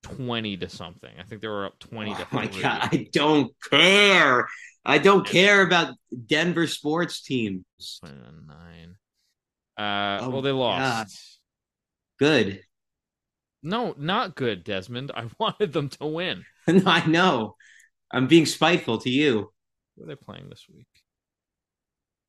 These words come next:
Speaker 1: Oh, God.
Speaker 2: What else?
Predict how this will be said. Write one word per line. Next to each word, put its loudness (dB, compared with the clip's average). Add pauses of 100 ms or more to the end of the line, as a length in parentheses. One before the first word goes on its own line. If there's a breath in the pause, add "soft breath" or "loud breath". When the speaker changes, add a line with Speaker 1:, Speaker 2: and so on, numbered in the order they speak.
(400)
Speaker 1:
Oh, -16
God. -16 (2000 soft breath)
Speaker 2:
What -6
else? -6